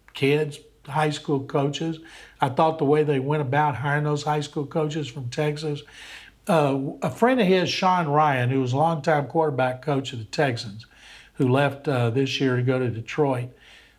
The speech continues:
I did a story with Sean talking about Matt. They were together with the Giants,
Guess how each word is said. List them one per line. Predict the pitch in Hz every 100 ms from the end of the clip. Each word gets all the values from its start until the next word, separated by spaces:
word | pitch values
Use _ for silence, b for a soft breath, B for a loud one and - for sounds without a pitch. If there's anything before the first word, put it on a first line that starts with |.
| B
I | 151
did | 151 160
a |
story | 127 - 180 175
with | 143 127
Sean | - 170 170 156
talking | 160 151 143 143
about | 123 127 120
Matt. | 127 139 120
They | 135
were | 139
together | 127 120 151 143
with | 135 131
the | 113
Giants, | 113 139 151 151 143